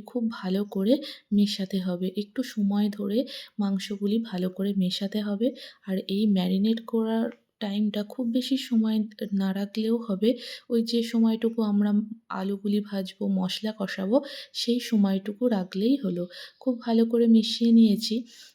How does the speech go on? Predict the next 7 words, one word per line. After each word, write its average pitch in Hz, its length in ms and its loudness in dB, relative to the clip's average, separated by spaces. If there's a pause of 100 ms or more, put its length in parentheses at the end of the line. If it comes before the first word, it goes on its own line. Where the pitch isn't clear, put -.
(140)
এবার 226 320 0 (280)
এইভাবে 220 500 -2
রেখে 220 300 -2
দেব। 226 180 4 (440)
তারপর 220 440 -2 (140)
কড়াইতে 202 480 -2
তেল 226 260 0